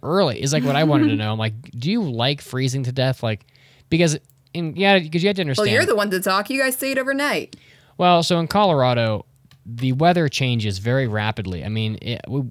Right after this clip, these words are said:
Speaker 1: it's not uncommon to have, like, a, like, a fifty degree temperature swing in one day. So, like, for instance, yesterday, it was in the twenties when I woke up, and by the time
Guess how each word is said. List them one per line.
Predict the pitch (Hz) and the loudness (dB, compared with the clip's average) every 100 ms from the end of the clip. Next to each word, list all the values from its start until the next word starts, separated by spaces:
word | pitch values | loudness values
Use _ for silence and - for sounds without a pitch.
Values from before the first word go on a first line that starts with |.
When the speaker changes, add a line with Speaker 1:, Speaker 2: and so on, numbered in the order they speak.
| - | -8
Speaker 1:
it's | 135 180 | -4 0
not | 185 | 2
uncommon | 175 143 139 131 117 | 2 -2 -2 -2 -2
to | |
have, | 110 117 110 | -2 0 0
like, | 107 | -2
a, | 110 101 110 | -6 -6 -6
like, | - 113 | -6 -6
a | 107 | -6
fifty | - 135 127 | -4 -4 -2
degree | 117 107 110 | -4 -4 -4
temperature | 107 101 95 98 | -4 -4 -4 -6
swing | - 98 95 | -6 -6 -4
in | 95 | -4
one | 95 92 | -4 -4
day. | 92 95 95 _ | -4 -4 -6 _
So, | - 120 | -4 0
like, | 113 110 104 - - _ _ | 0 -2 -4 -14 -20 _ _
for | 127 | 0
instance, | 135 127 98 95 131 | 2 0 -4 -4 0
yesterday, | 151 151 127 104 104 107 _ | 0 0 -2 0 -2 -4 _
it | 120 | -2
was | 120 113 | 0 0
in | 120 110 | 0 -4
the | |
twenties | 104 151 143 120 104 | -4 -4 -2 -2 -2
when | 104 | -2
I | |
woke | 104 104 | -2 -2
up, | 123 107 - | -2 -2 -4
and | 110 | -6
by | 110 | -4
the | 113 | -4
time | - 156 151 | -2 -2 0